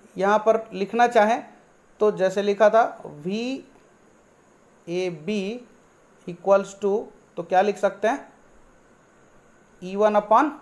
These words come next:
इस branch में देखिए कितना है, two R one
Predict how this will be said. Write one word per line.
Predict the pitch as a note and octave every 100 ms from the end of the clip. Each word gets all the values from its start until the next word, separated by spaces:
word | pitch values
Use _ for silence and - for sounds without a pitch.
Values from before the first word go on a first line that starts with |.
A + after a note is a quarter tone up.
| - _ F#3+
इस | F3
branch | F#3+ G#3 G#3
में | G#3
देखिए | G#3+ A#3 C4
कितना | - E3+ F3 G#3+
है, | B3+ - - _ _ _ _ _ -
two | G3+ G#3
R | G3+
one | G#3